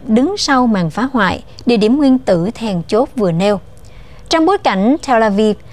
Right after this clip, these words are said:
là đồng minh lâu năm của Hoa Kỳ. Ngược lại với đường lối khắt khe của người tiền nhiệm Donald Trump,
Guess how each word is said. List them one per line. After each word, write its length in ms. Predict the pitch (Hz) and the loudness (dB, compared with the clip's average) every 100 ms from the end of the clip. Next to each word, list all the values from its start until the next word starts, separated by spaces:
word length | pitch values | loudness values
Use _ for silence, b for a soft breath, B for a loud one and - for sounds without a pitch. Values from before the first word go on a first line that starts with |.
| B | B
là 140 | 247 233 | 0 2
đồng 280 | 220 208 | 2 4
minh 200 | 247 269 | 4 4
lâu 220 | 262 240 233 | 4 2 0
năm 260 | 233 220 | 0 -2
của 140 | 185 175 | -2 -2
Hoa 180 | 196 | -2
Kỳ. 240 | 180 196 170 - - - - - B B B B 285 | -2 -2 -2 -6 -20 -20 -20 -20 B B B B 0
Ngược 240 | 277 269 | 0 2
lại 220 | 247 214 | 0 0
với 120 | 262 | 0
đường 200 | 302 240 | 2 2
lối 200 | 208 220 | 2 2
khắt 240 | 285 359 - | 0 -6 -6
khe 320 | - 269 262 | 0 2 2
của 140 | 262 | 2
người 160 | 277 214 | 2 2
tiền 220 | 190 190 | 2 0
nhiệm 260 | 185 180 180 | 2 0 0
Donald 260 | 214 214 - | 0 -2 0
Trump, 260 | 220 220 | 0 0